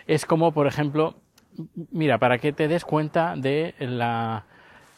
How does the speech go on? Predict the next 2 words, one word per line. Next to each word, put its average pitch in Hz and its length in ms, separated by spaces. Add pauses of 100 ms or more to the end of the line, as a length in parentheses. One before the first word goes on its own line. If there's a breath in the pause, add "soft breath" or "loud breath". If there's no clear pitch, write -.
(300 soft breath)
mm, 110 840 (180)
disparidad 131 1040